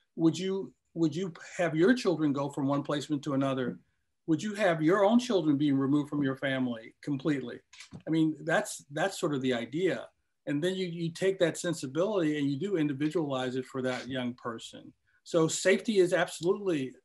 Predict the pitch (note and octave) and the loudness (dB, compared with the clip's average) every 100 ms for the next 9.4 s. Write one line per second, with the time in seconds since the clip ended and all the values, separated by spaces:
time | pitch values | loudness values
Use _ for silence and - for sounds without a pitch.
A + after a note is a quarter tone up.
0 | D#3 D3 C#3 C3+ C3+ _ _ _ - C#3 | -6 -4 -2 -4 -10 _ _ _ -10 -8
1 | C3 - D3 - D3 C#3 F#3 F#3+ D#3 D#3 | -8 -8 -8 -4 0 4 4 4 0 -2
2 | D3 D#3+ D#3 C#3 D3 C#3 C3+ C#3 D#3 G3 | -2 -2 -2 -2 -2 -2 -4 -2 -2 -2
3 | D#3+ B2+ B2 B2 C3 A#2+ A#2 B2 D3 D#3+ | -2 -2 -2 -2 -4 -4 -6 -6 -2 0
4 | D#3 G3 F#3+ D#3+ D#3 D3+ D3 D3 C3+ C3+ | 0 0 2 2 2 0 -4 -2 -2 -4
5 | C3+ B2+ B2 G3+ F3 D3+ - _ _ _ | -2 -4 -4 -2 0 -2 -8 _ _ _
6 | _ D3+ D3+ D3+ D#3 D3 C#3 C#3 - D#3 | _ -4 -2 -2 -4 -4 -6 -10 -10 -6
7 | D#3 C#3+ C#3+ C#3 - F#3 G3 G3 E3+ - | -6 -6 -6 -6 -2 2 2 2 -6 2
8 | E3+ E3+ D#3+ D3+ C3 D3+ E3 D#3+ D3 C#3 | 2 4 0 -2 -4 -2 0 2 0 -2
9 | - F#3 D#3+ D#3 | -2 0 0 -2